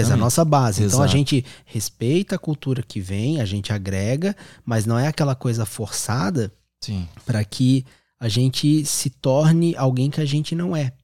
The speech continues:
Speaker 1: Sim.
Speaker 2: Isso é bem importante de, de, de pontuar, porque quanto mais a gente desenvolver o nosso entorno, a nossa cultura e a nossa raiz,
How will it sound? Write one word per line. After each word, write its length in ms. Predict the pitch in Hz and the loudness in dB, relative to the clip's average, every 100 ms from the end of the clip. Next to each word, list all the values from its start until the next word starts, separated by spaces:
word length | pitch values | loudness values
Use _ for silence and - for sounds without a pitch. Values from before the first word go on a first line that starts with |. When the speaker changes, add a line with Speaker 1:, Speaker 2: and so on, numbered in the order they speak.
| _ | _
Speaker 1:
Sim. 140 | - 135 | -2 2
Speaker 2:
Isso 200 | 123 127 | 4 2
é 40 | |
bem 160 | 127 175 | 2 0
importante 580 | 175 180 - 185 - 156 | 0 -4 -2 -4 -4 -4
de, 340 | 139 131 127 - _ _ | -2 -2 -2 -10 _ _
de, 340 | 120 113 104 101 | -6 -2 -2 -6
de 120 | 104 | -8
pontuar, 540 | - 104 - 101 90 - _ | -8 -8 -6 -6 -6 -12 _
porque 400 | 95 - 110 113 - | -12 -6 -4 -6 -10
quanto 280 | 131 135 165 | -8 -4 0
mais 380 | 147 139 196 185 | 2 4 2 2
a 40 | |
gente 260 | 151 147 143 | 2 2 0
desenvolver 840 | 131 127 123 123 107 107 107 95 - - - _ | 2 2 2 2 2 0 0 0 -6 -18 -20 _
o 80 | 107 | -4
nosso 340 | 110 110 - | 0 0 -2
entorno, 480 | 101 - 117 151 127 | -4 -2 0 2 4
a 60 | 104 | 2
nossa 260 | 107 - | -2 -4
cultura 440 | - 107 - 104 101 | -4 -8 -4 -4 -4
e 20 | |
a 60 | 98 | -4
nossa 280 | 98 - | -4 -4
raiz, 580 | 98 95 110 160 170 - | -4 -2 0 0 0 -2